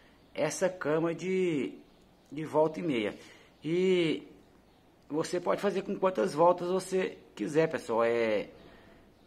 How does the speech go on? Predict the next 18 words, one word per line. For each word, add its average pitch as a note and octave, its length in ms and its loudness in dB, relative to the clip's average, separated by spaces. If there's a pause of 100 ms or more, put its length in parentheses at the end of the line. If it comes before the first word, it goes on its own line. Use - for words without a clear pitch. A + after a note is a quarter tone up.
(880)
não D#3 240 2
muda. C#3+ 380 0
De B2 140 -6
cá D3 140 2
eu D3 60 6
tenho D3 140 -2
que - 40 -10
ficar A#2+ 160 0
segurando C3+ 520 -2
pra D3 80 -2
ele B2+ 80 -2
não B2+ 80 -2
fugir, C3+ 500 -4
ó. A#2 120 -2 (1200)
Desta B2 320 -4
forma B2+ 420 -2
aqui. - 400 -6 (4000)
E G#3+ 240 -4